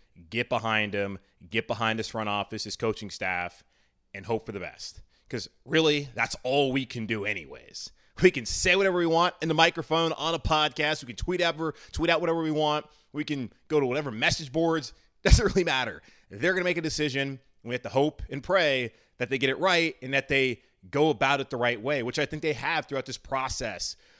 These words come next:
of going to the pro days, the top thirty visits, the dinners, looking at the S two testing, meeting with them in person, bringing that large traveling party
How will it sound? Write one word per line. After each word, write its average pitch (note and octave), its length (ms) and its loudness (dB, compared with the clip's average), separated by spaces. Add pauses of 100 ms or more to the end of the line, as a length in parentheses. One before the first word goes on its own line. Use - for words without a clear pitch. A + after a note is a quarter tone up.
(120)
of B2+ 300 -2
going D3 260 0
to D3 60 -6
the C#3+ 80 -4
pro C3+ 220 0
days, D#2 320 -8 (440)
the A#2 80 -16
top D3 360 2
thirty C3+ 220 -4
visits, A#2 420 -4
the A#2 120 -10
dinners, G#2 580 -4 (480)
looking D#3 360 -2
at D3+ 120 -2
the D3 120 -6
S C3+ 200 -4
two C#3 340 -4 (240)
testing, G#2+ 520 -2 (340)
meeting D#3 300 0
with D3+ 120 -4
them C#3+ 120 -4
in C3+ 80 -4
person, G2+ 640 -6 (960)
bringing E3 300 0
that C3+ 240 -4
large C#3+ 680 2
traveling C#3+ 520 -2
party C#3+ 520 0